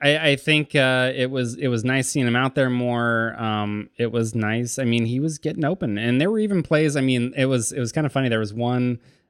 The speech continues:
uh, where they run this kinda mirrored route, right? It's one of the, the many route combinations they have where they start just the one receiver on each side of the, the field, and,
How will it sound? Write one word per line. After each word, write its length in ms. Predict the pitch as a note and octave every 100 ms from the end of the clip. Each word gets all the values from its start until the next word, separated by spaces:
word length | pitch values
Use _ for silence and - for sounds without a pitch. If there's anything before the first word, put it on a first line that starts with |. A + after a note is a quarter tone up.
| -
uh, 500 | A2+ A2 G#2+ G#2+ G#2+ -
where 240 | A2+ A2
they 220 | G#2+ A2
run 380 | G#2 A2+ A2+ A2+
this 140 | A2+ -
kinda 220 | B2 G#2+
mirrored 480 | G#2+ A2+ B2 A#2+ G#2+
route, 320 | A2 A2 A2+
right? 160 | A2
It's 140 | G#2+ -
one 140 | C3+
of 60 | B2+
the, 380 | B2 A2+ A2 - _ -
the 120 | A2
many 440 | A2 A#2 B2+ B2+
route 320 | A2 A2+ A2+ -
combinations 580 | A#2 A2 A2 G#2+ A2+ G#2
they 140 | A2
have 300 | G2+ G#2 G2+
where 120 | G#2
they 120 | G#2
start 440 | G2 - A#2 A2 -
just 220 | G#2+ -
the 80 | G#2+
one 440 | G2 A#2 B2 C3
receiver 420 | B2+ - B2+ A#2
on 100 | A2+
each 140 | A2+ G#2+
side 320 | - G#2+ G#2+
of 40 |
the, 440 | G#2 G#2 G2+ G2+ -
the 160 | - G#2
field, 440 | - D3+ C3+ A#2
and, 200 | A2 G#2